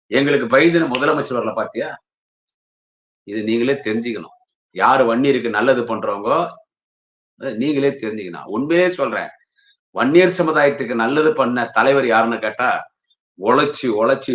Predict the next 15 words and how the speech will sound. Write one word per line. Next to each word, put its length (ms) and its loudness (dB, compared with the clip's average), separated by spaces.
தொண்ணூறு 440 -2
வயசுக்கு 380 -4
மேல, 240 -2
நூறு 300 -2
வயசு 320 -4
நெருங்குற 420 -2
வரைக்கும் 420 -6
சக்கர 420 -4
நாற்காலியில 480 -8
உழைச்சு, 420 -6
உழைச்சு, 440 -8
இந்த 120 -14
இனத்துக்காக 760 0
உழைச்சு, 380 -2
உழைச்சு, 440 -6